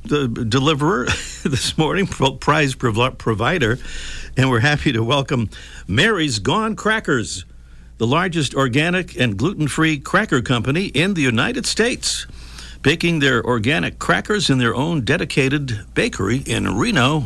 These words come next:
Nevada. There's some good stuff that these folks do, and we'll talk more about them, too. But as for the moment here, that's our prize. It's a month's supply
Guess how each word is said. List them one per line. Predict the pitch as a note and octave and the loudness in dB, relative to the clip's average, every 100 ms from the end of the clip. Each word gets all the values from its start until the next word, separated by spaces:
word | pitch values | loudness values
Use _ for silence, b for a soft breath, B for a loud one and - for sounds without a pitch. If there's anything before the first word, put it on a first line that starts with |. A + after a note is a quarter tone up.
| - | -2
Nevada. | G2+ F#2 F2+ F3+ F3+ D#2+ - B B B B B B - | -2 2 2 2 0 -4 -10 B B B B B B -10
There's | A#3+ | -6
some | - G2 | -2 0
good | F2 D#3 | 2 2
stuff | - - C#3+ - | 0 2 2 2
that | G#2+ | -2
these | B2 A#2 | 0 0
folks | - C3 A2+ - | 2 2 2 0
do, | - A#2 F2+ | 0 2 2
and | F#2 | 0
we'll | A2 | 0
talk | C3 A2+ - | 0 0 0
more | G#2+ A#2 | 2 2
about | F#2 G#2+ A#2 - | 2 2 0 0
them, | F#2 E2 | -2 -2
too. | - A#2 E2+ E2 B B B B B B B B F#2+ | 0 0 0 -4 B B B B B B B B 2
But | |
as | G#2+ A#2 | 2 2
for | - G#2+ | 0 0
the | G2+ | 2
moment | A#2 D#3 F#3+ | 2 2 0
here, | D3+ G3+ C#4+ - | 2 0 0 -4
that's | C3 E3+ - | -2 0 0
our | D#3+ | 0
prize. | - A3+ G3+ E3+ G#3+ - | 2 0 2 0 0 -2
It's | C3+ B2+ - | -2 -4 -2
a | A2 | 2
month's | A2+ F3+ B3 - - - - | 4 2 0 -4 -8 -8 -8
supply | - - - G3 B3 G#2+ F2 A#2+ | -4 -4 0 0 0 0 0 0